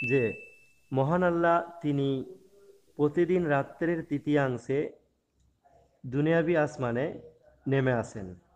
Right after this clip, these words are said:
এবং তিনি বলেন, রাত্রের তৃতীয়াংশে তিনি নেমে এসে কি বলেন? "মাইয়াদুনি ফাস্তাজিব লা", আমার কোনো বান্দা আছে কি যে আমাকে ডাকবে, আমি তার ডাকে সাড়া দেব?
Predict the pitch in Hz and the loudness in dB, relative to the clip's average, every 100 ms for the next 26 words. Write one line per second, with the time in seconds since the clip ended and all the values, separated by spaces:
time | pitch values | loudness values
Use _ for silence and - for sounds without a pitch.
0 | - 127 156 180 - 147 139 185 - _ | -6 0 2 2 0 0 0 -2 -8 _
1 | _ _ _ _ _ _ _ _ _ _ | _ _ _ _ _ _ _ _ _ _
2 | _ _ _ _ _ - 135 139 139 123 | _ _ _ _ _ -10 2 4 4 2
3 | 143 - _ _ _ _ _ _ _ _ | -2 -12 _ _ _ _ _ _ _ _
4 | _ - 139 143 143 170 170 156 147 156 | _ -4 0 0 0 0 0 -2 0 2
5 | 151 143 151 147 139 131 139 139 135 156 | 2 0 -4 -2 0 0 0 -2 -2 -8
6 | - - 151 143 143 170 196 _ _ _ | -8 -4 0 2 2 0 -4 _ _ _
7 | _ - 135 156 160 151 160 160 160 165 | _ -4 0 4 2 2 0 0 0 0
8 | 156 160 151 147 - 151 160 156 127 104 | -2 -2 -2 -4 -4 -2 -2 0 0 0
9 | - - - 127 139 156 165 165 143 147 | -10 -20 -8 0 0 0 0 0 0 0
10 | 147 147 147 170 185 156 139 131 135 139 | 2 0 0 -6 -4 -2 0 0 -2 -2
11 | 123 123 117 139 135 127 127 110 110 - | -2 -2 -2 -4 -4 -4 -4 -2 -4 -6
12 | 123 135 131 135 139 160 | -10 -4 -2 -2 -4 -4